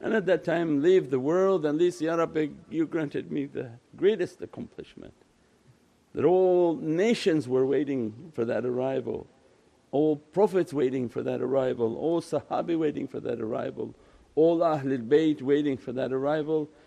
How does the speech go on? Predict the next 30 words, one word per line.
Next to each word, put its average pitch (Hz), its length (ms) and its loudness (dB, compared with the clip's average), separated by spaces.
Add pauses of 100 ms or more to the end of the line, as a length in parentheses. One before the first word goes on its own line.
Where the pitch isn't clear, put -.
(160)
InshaAllah 139 440 0
Azza 131 120 -2
wa 135 80 2
Jal 135 240 -2
give 127 240 -8
us 139 160 -2
eyes 123 420 -2
to 127 360 -6
see 135 280 -8
that 131 300 -4 (360)
coming 120 400 0
very 101 460 0
quick. - 500 -8 (1000)
They 139 120 0
have 151 160 4
neither 139 300 6
fear 147 560 2
nor 139 160 2
grief. 123 720 -4 (800)
If 135 140 -2
you 147 120 4
think 143 200 0
you're 139 100 -2
going 131 200 -2
to 127 120 -4
die, 131 380 2
run 139 360 0
to 127 120 -4
your 110 160 -2
death. 95 360 -12